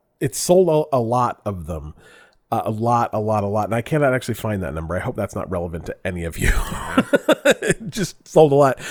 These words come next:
The funny thing is, is the Nintendo Switch has continued, uh, to be, was actually still the best-selling console, um, both in numbers and in, uh, like, dollars spent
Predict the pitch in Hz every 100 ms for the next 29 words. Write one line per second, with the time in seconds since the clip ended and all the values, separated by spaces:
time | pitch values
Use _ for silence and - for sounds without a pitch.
0 | - 185 247 285 247 226 185 160 147 147
1 | 165 190 - 185 135 151 - 135 120 -
2 | 180 190 156 139 139 127 120 113 117 -
3 | - _ - 156 127 127 123 120 120 117
4 | - - 147 170 156 - 131 - 175 139
5 | 131 - 139 127 117 123 117 - 113 101
6 | - _ - 113 104 101 139 127 127 131
7 | 127 123 120 120 117 - 127 117 117 117
8 | 123 - 123 113 110 110 107 101 98 98
9 | 101 _ _ _ _ - 135 123 104 117
10 | 117 110 - 123